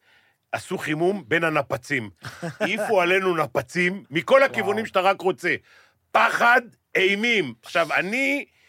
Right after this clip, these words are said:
Speaker 1: יוצא החוצה, אני לא צריך לצאת עם השחקנים, אני יוצא החוצה לספוג את האווירה, לראות את הזה. תקשיב, אתה, מלוביק בצבע של זה.
Speaker 2: <laughs>
Speaker 1: מלוביק לבן,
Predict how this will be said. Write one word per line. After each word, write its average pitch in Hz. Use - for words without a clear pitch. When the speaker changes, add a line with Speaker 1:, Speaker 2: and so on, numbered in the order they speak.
Speaker 1:
יוצא 139
החוצה, 220
אני 175
לא 214
צריך -
לצאת 185
עם 170
השחקנים, 156
אני 180
יוצא 202
החוצה 214
לספוג 175
את -
האווירה, 202
לראות 185
את -
הזה. 175
תקשיב, 127
אתה, 139
מלוביק 196
בצבע 156
של 147
זה. 120
Speaker 2:
<laughs> -
Speaker 1:
מלוביק 175
לבן, 147